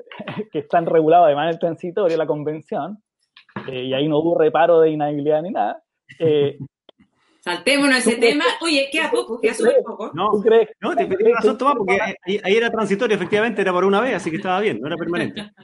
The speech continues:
Speaker 1: <laughs> Oye, <laughs> pero está bien. Oye, eh, lo que, lo que, en el fondo, ¿tú no crees que las reglas constitucionales se van a respetar,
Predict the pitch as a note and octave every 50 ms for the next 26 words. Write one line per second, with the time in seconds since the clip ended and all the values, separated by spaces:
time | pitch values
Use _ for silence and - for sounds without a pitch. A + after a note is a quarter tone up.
0 | _ _ _ _ _ _ _ _ _ _ _ _ - D#3+ D3+ E3 D#3+ C#3+ - _
1 | - - - - D#3+ G3 A#3 G3+ F#3+ D#3+ F#3 - _ - F#3 - - - D3+ D3
2 | - - G#3+ - - A#2+ - _ _ _ _ - _ _ _ - C3+ D3+ D#3+ D#3
3 | C#3+ C3+ - - D#3+ D#3+ D#3+ D#3+ D3+ D3 - - _ _ _ _ _ _ - G#3+
4 | F3+ F#3 F#3+ G3+ G3 G3+ - G#3 F#3+ G3 G#3+ G#3+ - _ _ - F3+ E3+ F3+ -
5 | G#3 A3 A3 A#3 A3+ A3 A3+ G#3+ A3 G3+ G#3+ A3+ G#3+ A3 - G#3+ G3 F#3 E3 D3
6 | F#3 G3 G#3 G#3 G3+ G3+ G3+ - G3 F3 D3 D#3+ D3 - C#3+ - - E3 D#3+ E3
7 | F3 F#3 F3 - D#3+ D3 D3+ D#3+ E3 D#3+ D3+ C#3 A#2+ _ - - A2+ - D3 C3
8 | -